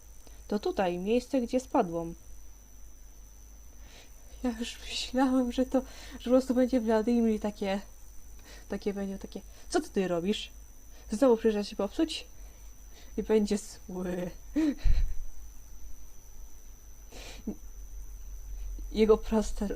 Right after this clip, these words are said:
proste włosy po prostu się albo ułożył w diabelne rogi, albo się po prostu zakręcą tak ze złości. Ale dobra, <laughs> na razie go nie ma. Nie ma,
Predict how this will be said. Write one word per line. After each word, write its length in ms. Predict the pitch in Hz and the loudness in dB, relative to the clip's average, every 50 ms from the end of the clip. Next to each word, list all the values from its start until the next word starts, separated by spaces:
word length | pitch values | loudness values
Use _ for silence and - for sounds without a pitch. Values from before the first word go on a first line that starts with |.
| - - - 208 202 - - | -4 -4 -2 -2 -2 -2 0
proste 340 | - 208 214 - - - 202 | 0 0 0 0 0 -2 -2
włosy 380 | 180 - 190 196 208 - - | -2 -2 -2 -2 -2 -2 -4
po 60 | - 196 | -4 -2
prostu 240 | 202 208 - - | -2 -2 0 0
się 140 | 208 196 - | -2 0 2
albo 240 | - 214 220 202 220 | 2 2 4 6 6
ułożył 300 | 214 202 202 202 202 196 | 6 6 4 0 0 -2
w 120 | 180 190 | -4 -4
diabelne 640 | 180 - - 196 185 - 214 214 208 202 190 202 202 | -4 -2 -2 0 4 4 6 6 4 4 2 0 0
rogi, 560 | 208 202 196 196 - - 240 254 302 320 - - - - - - - - - - - - | 0 0 0 0 0 4 6 6 6 6 4 -2 -12 -14 -14 -16 -16 -16 -16 -10 -4 -2
albo 140 | 208 202 220 | 0 0 0
się 80 | - - | 0 -2
po 60 | 214 | -6
prostu 200 | 208 - - 190 | -8 -8 -6 -6
zakręcą 580 | - 208 - - - 214 233 202 202 - 190 | -6 -6 -4 -2 2 2 4 4 2 0 -2
tak 160 | 170 185 180 175 | -4 -4 -4 -4
ze 100 | 175 170 | -6 -8
złości. 540 | - 165 165 165 175 - - - - - - - - - - - - - - - | -8 -6 -4 -4 -4 -4 -6 -8 -10 -10 -12 -14 -14 -16 -16 -16 -16 -16 -12 -6
Ale 200 | - 214 214 208 | -2 -2 2 4
dobra, 360 | - 214 185 180 - - 196 - - - - - - | 4 4 4 2 -4 -8 -10 -10 -10 -14 -16 -16 -8
<laughs> 340 | - 311 359 370 294 - - | -4 0 2 4 4 6 6
na 80 | 240 233 | 8 8
razie 280 | 233 240 226 214 214 | 8 8 8 6 4
go 80 | 202 214 185 - - | 4 2 0 -2 -4
nie 140 | 196 185 185 | -6 -4 -4
ma. 160 | 185 180 - - - - - - - - - - - - - - - - - - - - - - - - - - - - - - - - - - - - - - - - - - - - - - - - - - | -4 -6 -8 -12 -14 -14 -16 -16 -14 -14 -14 -14 -14 -16 -16 -16 -18 -16 -14 -14 -14 -16 -16 -16 -14 -12 -10 -10 -10 -10 -10 -12 -14 -14 -16 -16 -16 -18 -18 -16 -18 -18 -18 -18 -18 -18 -16 -16 -16 -10 -2 2
Nie 280 | 208 254 285 294 285 | 4 6 6 6 6
ma, 180 | 277 269 254 | 4 4 2